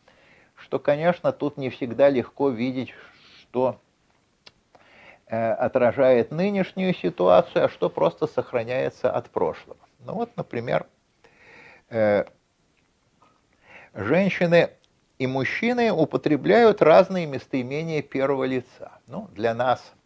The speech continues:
проблемы нет, у нас будет «я» на все случаи жизни и у, и для мужчин, и для женщин. Или там, скажем, во французском языке может быть «je» и «moi»,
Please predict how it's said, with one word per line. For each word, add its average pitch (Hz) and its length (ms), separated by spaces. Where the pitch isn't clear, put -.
проблемы 123 640
нет, 226 320
у 156 60
нас 139 240
будет 127 420
«я» 107 500
на 117 280
все 117 300
случаи 113 580
жизни 104 540
и 110 140
у, 107 240
и 117 140
для 110 200
мужчин, 110 500
и 104 80
для 104 240
женщин. 98 540
Или 101 200
там, 92 280
скажем, 101 300
во 104 100
французском 117 680
языке 110 480
может 104 340
быть 98 220
«je» 104 500
и 110 140
«moi», 143 540